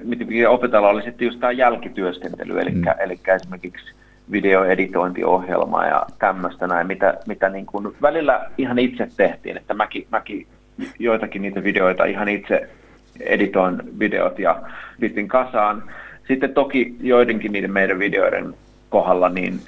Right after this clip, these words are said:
Speaker 1: ollaan turvauduttu ammattilaisten apuun. Elikkä ollaan kuvattu ja äänitetty ne materiaalit täällä meidän kotioloissa ja sitten, sitten annettu ne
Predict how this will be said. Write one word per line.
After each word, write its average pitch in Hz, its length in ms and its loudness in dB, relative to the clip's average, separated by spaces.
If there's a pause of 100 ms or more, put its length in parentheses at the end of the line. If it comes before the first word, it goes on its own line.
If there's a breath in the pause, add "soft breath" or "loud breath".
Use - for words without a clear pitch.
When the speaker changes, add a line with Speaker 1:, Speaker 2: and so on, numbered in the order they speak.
(120)
Speaker 1:
ollaan 90 340 4
turvauduttu 90 560 2
ammattilaisten 90 680 2
apuun. 87 420 -2 (260)
Elikkä 95 300 2
ollaan 101 440 4
kuvattu 131 400 0
ja 117 200 2
äänitetty 113 540 -2
ne 110 60 -4
materiaalit 104 720 2 (220)
täällä 95 320 2 (380)
meidän 98 240 0
kotioloissa 92 840 2
ja 78 120 0
sitten, 82 340 -6
sitten - 320 0
annettu 92 400 0
ne - 160 -2